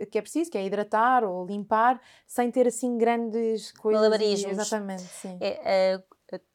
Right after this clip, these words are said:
Speaker 2: vou aproveitar só aqui então essa, esta ponte que, que fez e, e muito bem, portanto, sobre a marca CeraVe, hum, que é uma marca que o foco mesmo é, é garantir que a estrutura da pele seja saudável, portanto,
Speaker 1: Uhum.
Speaker 2: identifica a necessidade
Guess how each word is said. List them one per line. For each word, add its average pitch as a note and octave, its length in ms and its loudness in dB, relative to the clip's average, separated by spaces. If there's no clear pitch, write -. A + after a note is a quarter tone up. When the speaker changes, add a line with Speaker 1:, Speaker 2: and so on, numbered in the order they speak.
Speaker 2:
vou A3 100 4
aproveitar A#3 360 2
só A3+ 100 0
aqui A3 220 -6
então G#3+ 380 0
essa, G#3 300 -4
esta A3 200 0
ponte A3 380 -2
que, G#3+ 200 -12
que - 80 -20
fez A3 260 2
e, G3+ 300 -4
e G3+ 60 -4
muito G#3 180 -8
bem, A3+ 200 6
portanto, - 280 -2
sobre G#3+ 240 -2
a G#3 200 10
marca G#3+ 240 2
CeraVe, G3+ 420 0
hum, F3+ 380 -8
que - 80 -6
é G#3 40 2
uma G#3 60 2
marca G#3 460 -2
que - 100 -10
o A#3+ 40 -6
foco B3+ 340 2
mesmo B3 360 -2
é, B3+ 140 -8
é A#3+ 120 0
garantir A#3+ 520 -2
que - 100 -4
a - 20 0
estrutura B3+ 340 -4
da B3 100 2
pele B3+ 200 2
seja C4+ 280 -4
saudável, A#3+ 440 6
portanto, A3+ 360 -4
Speaker 1:
Uhum. G3+ 240 -14
Speaker 2:
identifica C4 520 -2
a G#3+ 80 2
necessidade C#4+ 640 4